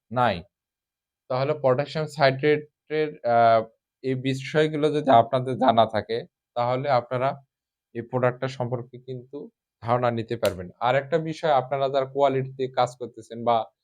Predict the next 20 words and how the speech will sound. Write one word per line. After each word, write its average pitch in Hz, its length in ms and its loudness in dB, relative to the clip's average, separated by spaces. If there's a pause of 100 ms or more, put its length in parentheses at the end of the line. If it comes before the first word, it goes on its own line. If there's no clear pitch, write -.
(300)
ল্যাবে 120 300 -2
কাজ 123 240 2
করতেছেন, 110 600 -6
এই 113 260 -6
ধরনের 117 300 -6
কেমিক্যালগুলো 117 840 -4
নিয়ে 104 220 -4
বা 107 160 2 (100)
আর 113 180 4
এন 117 120 -6
ডি 113 80 -8
করতেছেন, 101 520 -14 (640)
তো 143 80 -10
তাদের 139 360 4
কিন্তু 175 200 -6
এই 160 80 4
বিষয়গুলো 156 540 -2
জানা 131 280 4
খুবই 139 380 2
গুরুত্বপূর্ণ। 127 580 -4